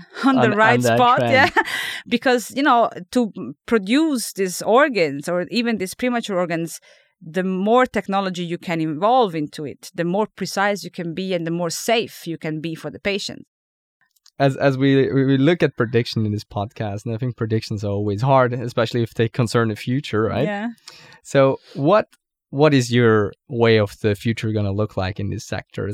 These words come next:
Speaker 1: The key is regeneration. So I think there will be definitely major discoveries in the next years, which will allow us to help our body heal and help our body, our body regenerate, our, uh, you know, broken parts, um, um, together with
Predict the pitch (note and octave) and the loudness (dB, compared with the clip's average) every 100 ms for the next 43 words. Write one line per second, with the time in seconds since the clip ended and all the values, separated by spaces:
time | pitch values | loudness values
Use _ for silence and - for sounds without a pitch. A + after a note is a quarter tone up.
0 | - E3+ - G3+ F3+ F3 E3 D#3 D#3+ G3+ | -10 -12 -8 -8 -6 -6 -4 -4 -4 -6
1 | B3 - - - F3 E3+ D#3+ F3 G3 F#3+ | -8 -10 -12 -6 -2 0 -2 -4 -8 -10
2 | F#3 - - - - E3+ F#3+ F#3+ D3+ G#3 | -10 -16 -18 -20 -6 -2 -2 -2 -4 -6
3 | G#3+ F#3 F3+ F3+ F3+ E3+ E3+ F3 E3 D3+ | -4 -4 -6 -8 -8 -6 -6 -6 -8 -8
4 | - F3+ F3+ E3+ D#3+ D#3+ D#3+ - E3+ E3 | -4 -2 -4 -6 -8 -8 -8 -10 -8 -6
5 | E3 - D#3+ - E3 D3+ D#3 E3+ E3+ D#3+ | -8 -12 -12 -8 -6 -4 -2 -2 -4 -8
6 | - D#3 D3+ - _ _ _ _ _ - | -12 -10 -12 -16 _ _ _ _ _ -4
7 | G3 G#3 G3+ F3 F3 D#3+ F3 F3 E3+ - | 0 0 0 -2 0 0 0 0 -4 -8
8 | F#3+ A3 C#4 - E3+ E3+ F3 F#3 D#3+ E3+ | -6 -4 -4 -4 -6 -4 -4 -4 -2 -2
9 | F3+ E3+ F3 E3 D#3+ E3+ F3 E3 F3+ E3 | -2 -4 -6 -6 -6 -4 -2 -2 -4 -4
10 | E3+ E3 D#3 D#3 D#3 D#3 C#3 D3 - - | -6 -6 -4 -4 -4 -8 -8 -8 -8 -10
11 | - D#3+ D#3+ D3+ F3+ F3+ E3+ F3 F3 A3 | -10 -10 -10 -6 -4 -4 -4 -2 -2 -4
12 | - - - E3 D#3+ D#3+ D#3+ D3+ D3+ D3 | -12 -20 -8 -4 -4 -4 -6 -6 -8 -8
13 | - - - - - - - G2+ - _ | -12 -16 -18 -16 -16 -18 -20 -20 -20 _
14 | - _ G3+ E3 G#3 A3+ F#3 F3 | -20 _ -8 -2 0 0 -2 -6